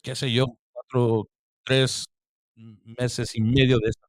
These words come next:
temporada, Cody Bellinger la está rompiendo, no me cabe duda que Jed Hoyer, desde antes de que termina-,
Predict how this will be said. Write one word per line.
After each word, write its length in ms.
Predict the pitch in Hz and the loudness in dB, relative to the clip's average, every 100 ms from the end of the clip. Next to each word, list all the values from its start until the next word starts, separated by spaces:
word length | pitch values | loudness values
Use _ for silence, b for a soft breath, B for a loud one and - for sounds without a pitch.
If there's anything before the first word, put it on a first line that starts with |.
| _ | _
temporada, 400 | - - 120 107 | -14 -2 -2 -2
Cody 280 | - 110 110 | -6 -8 -8
Bellinger 540 | 98 110 107 _ 95 92 | -6 -8 -8 _ -14 -12
la 60 | |
está 220 | 82 - 107 | -12 -6 -4
rompiendo, 840 | 110 98 90 101 104 120 156 185 _ _ _ _ _ _ _ _ _ _ _ _ _ 90 | -4 -6 -8 -16 -14 -8 -6 -8 _ _ _ _ _ _ _ _ _ _ _ _ _ -10
no 80 | 95 | -6
me 160 | 123 | -6
cabe 300 | 135 135 131 | -2 0 2
duda 360 | 113 107 147 143 - | 2 2 2 -2 -4
que 300 | 104 98 95 87 | -6 -4 -4 -6
Jed 180 | 104 113 104 | -6 -6 -4
Hoyer, 340 | 110 135 143 127 | -4 -2 -4 -8
desde 520 | 92 _ 90 87 90 92 _ - | -16 _ -12 -10 -10 -14 _ -12
antes 320 | 123 135 123 | -10 -6 -6
de 60 | 107 | -8
que 120 | _ _ | _ _
termina-, 420 | 95 98 104 120 | -14 -10 -8 -8